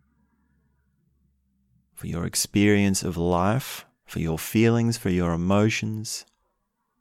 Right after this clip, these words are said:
and for your experience of reality even. Meeting, encountering another human being is a very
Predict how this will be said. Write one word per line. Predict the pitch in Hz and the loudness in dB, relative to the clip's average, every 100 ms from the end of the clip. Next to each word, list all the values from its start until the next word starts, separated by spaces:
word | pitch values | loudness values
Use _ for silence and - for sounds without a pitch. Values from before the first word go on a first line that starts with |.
| _ _ _ _ _ _ _ _ _ _ _ _ _ _ | _ _ _ _ _ _ _ _ _ _ _ _ _ _
and | - | -8
for | 90 | -2
your | 92 | -2
experience | 90 - - 110 117 113 104 - | 0 -2 0 2 4 4 2 -2
of | 95 82 | -6 -2
reality | 87 85 92 98 - 117 - - | -2 0 0 -2 -4 -8 -10 -2
even. | 98 98 87 - 107 _ _ _ _ _ _ _ _ _ _ _ _ _ _ _ _ _ _ _ _ - | 0 0 -2 -8 -12 _ _ _ _ _ _ _ _ _ _ _ _ _ _ _ _ _ _ _ _ -4
Meeting, | 92 107 120 135 143 147 | 2 4 4 4 2 0
encountering | 107 101 - - 123 139 - 143 131 - | -2 -4 -4 0 2 2 2 2 2 0
another | 104 104 107 | 0 2 2
human | 101 - 101 101 95 | -2 -2 -2 0 0
being | 87 87 95 135 156 - _ _ _ _ _ _ _ _ _ _ _ _ _ - | 0 -2 -2 -4 -8 -14 _ _ _ _ _ _ _ _ _ _ _ _ _ -2
is | 95 - - | -2 -2 -4
a | 92 87 82 _ _ _ - | -2 -2 -6 _ _ _ -10
very | 92 85 85 113 127 90 - | -8 -6 0 4 4 4 -4